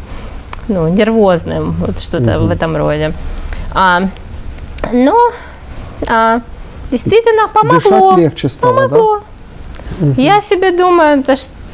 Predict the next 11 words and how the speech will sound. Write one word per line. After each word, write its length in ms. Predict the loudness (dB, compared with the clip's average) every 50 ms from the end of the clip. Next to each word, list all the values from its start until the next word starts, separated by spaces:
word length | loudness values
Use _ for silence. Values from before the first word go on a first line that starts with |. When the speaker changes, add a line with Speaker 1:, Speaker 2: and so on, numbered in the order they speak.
| -4 0
Speaker 1:
че 120 | 2 2
же 120 | 4 4
я 100 | 4 4
раньше 340 | 4 4 2 2 2 0 0
не 140 | 2 2 2
обратилась? 840 | 0 0 0 0 0 2 2 2 2 2 0 -4 -4 -2 -4 -4 -2 -2 -2 -2 -2
<laughs> 460 | -2 -2 -4 -6 -14 -14 -14 -8 -4
Ну 100 | -4 -4
так, 280 | -2 -2 -2 -2 -2 -2
да. 180 | 0 -2 -2 -2 -2 -4
Speaker 2:
<laughs> 100 | -4